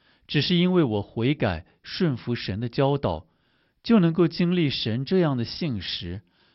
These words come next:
我真的感到不配，感到太幸福了。我实在愿意在每一件事情上面认定他的路。听众朋友，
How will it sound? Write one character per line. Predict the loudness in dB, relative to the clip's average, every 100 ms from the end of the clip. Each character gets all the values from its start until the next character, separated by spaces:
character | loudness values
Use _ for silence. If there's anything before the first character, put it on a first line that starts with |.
| _
我 | -8
真 | 0 2
的 | 2
感 | 0 -4
到 | -2 -4
不 | -4 -10
配， | -8 -4 -2 -4 _ _ _
感 | -6 -4
到 | -2
太 | -4 -2 -4
幸 | -4 -4 -4 -4
福 | -10 -12
了。 | -10 -10 -14 _ _ _ _ _ _ _
我 | -6
实 | -4 -4 2
在 | 2 4
愿 | 2 2 2
意 | 0
在 | 0 0
每 | 0 -4
一 | -2
件 | -2 -2
事 | -4 -8
情 | -8 -6
上 | -4 -4
面 | -4 -6 -10 _ _
认 | 2 4 4 0
定 | -2 -2 -4
他 | -6 -4
的 | -4
路。 | -6 -6 -6 -12 _ _ _ _ _ _ _ _ _ _ _
听 | -2 0
众 | 0
朋 | -4 -6
友， | -6 -8